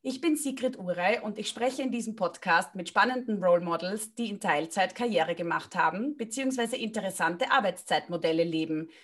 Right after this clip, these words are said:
in denen sie Kinderbetreuung und ihre berufliche Selbstverwirklichung möglich machen. Bis dato habe ich mit Teilzeitmamas und Teilzeitpapas gesprochen,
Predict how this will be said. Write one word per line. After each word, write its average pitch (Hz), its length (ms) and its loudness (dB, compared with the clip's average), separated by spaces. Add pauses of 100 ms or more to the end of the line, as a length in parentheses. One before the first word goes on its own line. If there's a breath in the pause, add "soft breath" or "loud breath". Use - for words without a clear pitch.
(140 soft breath)
in 190 120 -4
denen 262 240 4
sie 214 120 -6
Kinderbetreuung 220 920 2
und 294 220 2
ihre 214 180 -2
berufliche 202 540 -6
Selbstverwirklichung 208 1040 -2
möglich 170 340 0
machen. - 480 -8 (640)
Bis 226 140 -4
dato 254 360 6
habe 233 200 6
ich 233 80 -4
mit 262 160 -6
Teilzeitmamas 226 840 2
und 240 160 -6
Teilzeitpapas 180 760 0
gesprochen, 143 680 -6